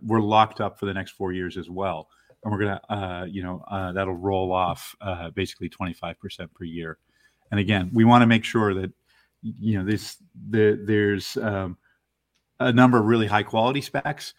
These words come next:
and then there's a number that, you know, maybe are, are less high quality. And we wanted to help signal, like, like, "Look, we're,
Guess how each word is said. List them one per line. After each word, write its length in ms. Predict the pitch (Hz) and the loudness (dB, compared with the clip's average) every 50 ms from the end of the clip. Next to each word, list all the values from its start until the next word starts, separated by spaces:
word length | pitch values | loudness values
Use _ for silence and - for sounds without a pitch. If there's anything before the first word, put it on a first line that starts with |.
| _ _ _ _ _ - | _ _ _ _ _ -4
and 100 | 117 113 | 0 2
then 100 | 113 107 | 2 2
there's 160 | 107 101 104 | 2 -2 -2
a 40 | 104 | -4
number 400 | 107 104 107 104 104 104 101 101 | -4 -4 -4 -2 -2 -4 -4 -4
that, 380 | 95 101 101 98 95 101 - - | -4 -4 -4 -4 -4 -6 -6 -6
you 100 | 107 98 | -6 -6
know, 80 | 98 | -4
maybe 260 | 98 101 98 98 95 98 | -4 -4 -4 -4 -4 -4
are, 240 | 95 95 95 90 | -4 -4 -6 -6
are 120 | 95 95 95 | -6 -6 -4
less 240 | 101 107 107 - - | -2 -2 -2 -2 0
high 160 | - 98 92 | -2 -2 -2
quality. 340 | - 104 98 95 92 92 95 | -2 -4 -4 -2 -4 -4 -6
And 80 | 95 | -6
we 60 | 101 | -6
wanted 180 | 98 98 98 95 | -6 -6 -6 -6
to 60 | 92 | -6
help 160 | 98 98 98 | -6 -6 -8
signal, 280 | - - 104 95 92 92 | -6 -8 -8 -6 -6 -8
like, 180 | 92 92 - - | -10 -12 -10 -12
like, 160 | 95 - - | -12 -8 -6
"Look, 320 | 107 104 95 - _ - | -6 -6 -6 -8 _ -10
we're, 240 | 107 110 113 110 104 | -6 -6 -4 -4 -6